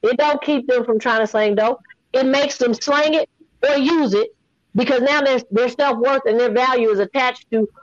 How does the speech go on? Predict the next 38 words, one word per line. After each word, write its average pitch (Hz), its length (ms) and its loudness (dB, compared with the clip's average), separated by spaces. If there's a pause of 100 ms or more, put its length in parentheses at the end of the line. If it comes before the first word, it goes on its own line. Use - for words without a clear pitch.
(100)
whatever 233 280 2
label 226 320 0
they 214 120 0
can 214 120 -4
put 220 140 -2
on 208 120 0
their 196 120 0
back. 190 240 0 (1200)
I 160 140 0
didn't 214 180 0
teach 233 180 -2
my 180 140 0
children 170 320 0
that. 190 180 -2 (220)
To 190 60 0
graduate 247 460 0
high 247 200 0
school, 262 400 -4 (180)
in 180 160 0
my 220 160 0
home 269 240 0
school, 277 320 -4 (220)
you 226 100 0
had 196 80 -2
to 175 60 -8
start 240 260 0
and 233 80 2
run 240 140 0
a 226 40 0
business 190 440 -2
for 160 180 0
a 147 40 0
year 139 220 -2 (1400)
as 208 160 0
part 214 240 0
of 196 60 -4
the - 40 -20
process. 175 480 -2